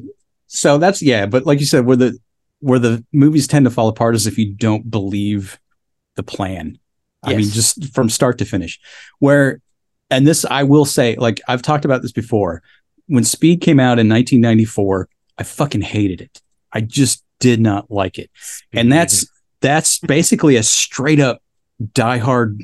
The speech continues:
Speaker 1: lineage, because it's Jan de Bont, who was the director of photography on the original Die Hard.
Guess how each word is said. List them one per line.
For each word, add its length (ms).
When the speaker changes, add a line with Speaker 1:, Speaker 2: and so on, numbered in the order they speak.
Speaker 1:
lineage, 500
because 280
it's 140
Jan 320
de 60
Bont, 380
who 140
was 140
the 100
director 420
of 80
photography 920
on 160
the 100
original 380
Die 260
Hard. 340